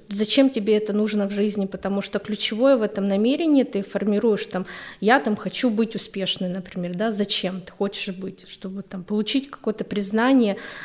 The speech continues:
внешнее, потому что, ну, это, по сути, как один из элементов твоей самореализации как эксперта, как личности. Потом, э, об этом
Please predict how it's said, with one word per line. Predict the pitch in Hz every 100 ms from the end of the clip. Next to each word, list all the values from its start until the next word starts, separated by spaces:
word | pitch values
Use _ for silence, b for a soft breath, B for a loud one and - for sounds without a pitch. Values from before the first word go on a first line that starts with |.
| B -
внешнее, | 190 214 214 - 196 185 180
потому | 175 - 185 185
что, | - -
ну, | 262 240 190
это, | 190
по | -
сути, | 180 208 202 196 - - -
как | 202 208
один | 202 240
из | 233 233
элементов | 208 202 214 220 208
твоей | - 185 190 202 202 185
самореализации | 190 - 196 196 185 196 185 196 190 190
как | - 185 -
эксперта, | - - 220 - 196
как | 196 190
личности. | 202 190 - 190 - - B B B B -
Потом, | 214 269 339 359
э, | 277 247 226 208 202
об | 202
этом | 214 214 202